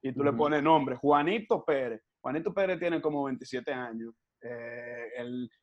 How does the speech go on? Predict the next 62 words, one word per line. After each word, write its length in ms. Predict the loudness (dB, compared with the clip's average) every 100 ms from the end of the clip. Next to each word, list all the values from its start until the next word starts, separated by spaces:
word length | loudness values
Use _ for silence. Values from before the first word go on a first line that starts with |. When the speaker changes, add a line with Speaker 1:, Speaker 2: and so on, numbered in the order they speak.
| _ _ 2
Speaker 1:
le 140 | 4
gusta 220 | 4 2 -2
sentirse 380 | -4 -6 -6
cool, 300 | 0 2 4 2
pero 160 | 0
rebelde, 480 | -2 -2 0 2 2
es 60 | 2
un 140 | -2
emprendedor. 560 | -6 -2 0 6 6 6 2 -4
Él 280 | -6 -10 -12 _
siempre 280 | -2 0 2
está 100 | 2
diciendo, 340 | 2 2 2 2
"Ey, 100 | 0
el 100 | -2
trabajo 300 | -4 -2 0
duro 360 | 2 2 2
es 60 | -2
lo 80 | -2
más 140 | -2
poderoso". 560 | 2 4 4 2 -6 -12 _ _
Y 560 | 2 4 4 4 0 -4 _ _ _
siempre 240 | -2 2 6
está 80 |
buscando 260 | 8 8 6
la 60 | 4
forma 240 | 0 0
de 60 | 0
romper 200 | 2 4
las 120 | 6
reglas, 260 | 6 6
de 100 | 4
crecer, 320 | 2 0 2 4
pero 160 | 2
también 280 | 2 -2 -2
de 60 | -2
hacérselo 320 | -2 -2 -4
expresar 320 | -6 -8 -8
a 20 |
la 60 | -8
gente. 180 | -16 _ -20 -8 0
Y 80 | 2
entonces 320 | 2 2 2
ponen 220 | 4 4
como 340 | 4 6 6
cinco 340 | 4 0 0 2
buyer 300 | 2 2 -2
personas 420 | -2 -2 -4 -4
y 20 |
tú 100 | -6
defines 340 | -6 -4 -6 -6
a 40 |
cuál 220 | -4 -2
de 100 | 0
verdad 300 | 0 0 -2
tú 80 | -4
quieres 220 | -4 -4
atacar, 320 | -4 -6 -6 -8
dependiendo 360 | -14 -14 -14
de 40 | -16
tu 60 |
presupuesto, 500 | _ _ -12 -12 -14